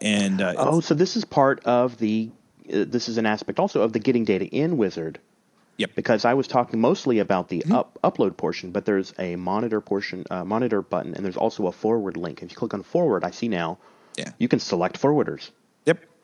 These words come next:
Speaker 2: Wow,
Speaker 1: It's,
Speaker 2: that's
Speaker 1: it,
Speaker 2: awesome.
Speaker 1: it's quite handy. I mean, would you manage a hundred and fifty thousand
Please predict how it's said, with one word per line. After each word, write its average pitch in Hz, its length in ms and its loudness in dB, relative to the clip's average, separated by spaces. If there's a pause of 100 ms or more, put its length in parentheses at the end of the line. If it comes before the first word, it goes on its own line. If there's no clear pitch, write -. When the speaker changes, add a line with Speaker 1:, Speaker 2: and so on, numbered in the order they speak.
(520)
Speaker 2:
Wow, 104 280 2
Speaker 1:
It's, 98 160 2
Speaker 2:
that's 98 200 -2
Speaker 1:
it, - 100 4
Speaker 2:
awesome. 85 240 -10 (220)
Speaker 1:
it's 208 240 4
quite 147 400 4
handy. 82 380 -2
I 117 60 4
mean, 113 340 4 (380)
would 147 180 4
you 156 80 4
manage 156 360 4
a 139 40 6 (160)
hundred 151 260 6
and 123 100 0
fifty - 340 2
thousand 123 760 4